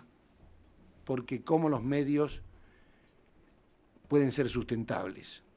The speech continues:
Antes, en la época en que, que, que Pablo Mendelevich era joven, este, eh, los periodistas estaban totalmente, se desentendían totalmente, es una cuestión de la empresa.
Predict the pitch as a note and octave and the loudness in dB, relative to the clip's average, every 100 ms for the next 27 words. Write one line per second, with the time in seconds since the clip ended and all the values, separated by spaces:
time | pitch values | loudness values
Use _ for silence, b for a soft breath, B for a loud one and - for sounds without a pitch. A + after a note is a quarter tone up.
0 | _ _ _ _ _ _ F3 F3+ C#3 A#2 | _ _ _ _ _ _ 6 8 6 2
1 | C#3+ E3 - - - - A2+ G#2+ A2 A2 | -4 -4 -6 -18 -20 -14 -10 -10 -8 -8
2 | G#2 G#2 - A2 - - - - A#1+ - | -10 -14 -14 -14 -14 -18 -18 -14 -14 -14
3 | - - _ _ - - B2 A#2+ A#2 A2+ | -20 -20 _ _ -18 -14 -8 -6 -6 -8
4 | A2+ B2 A#2+ B2 A#2 D3 A#2+ B2+ - B | -6 -6 -4 -4 0 0 0 -2 -8 B
5 | B B B B B B2 A#2+ F#2 B2 A2+ | B B B B B 0 0 0 -2 0
6 | G#2 G2 F2 b b - B B B B | -2 -6 -10 b b -20 B B B B
7 | B B B B B B B _ C3 B2 | B B B B B B B _ 2 2
8 | A2+ A2 G#2+ G2+ G#2+ E3 - _ _ _ | 2 -2 -4 -6 -10 -12 -18 _ _ _
9 | _ - A#2+ B2+ C#3+ D#3+ E3+ D3+ F3 C#3 | _ -6 -4 0 4 4 4 4 4 4
10 | B2+ B2+ F#3+ F3 F3 E3+ - C#3 C3 A#2+ | 2 2 2 2 2 2 2 2 2 0
11 | A2 G2+ F#2 G2+ A2 G2+ - _ _ _ | -4 -6 -10 -14 -16 -20 -20 _ _ _
12 | _ _ _ _ _ - B2+ A#2+ B2+ C#3 | _ _ _ _ _ -6 -4 -2 -2 -2
13 | D3+ E3+ D#3 C#3+ C#3 C3+ A#2+ A#2 C#3 B2 | 0 2 2 0 0 0 -2 -2 -4 -4
14 | A#2+ C3 B2 A2 G#2 - | -6 -6 -6 -8 -10 -12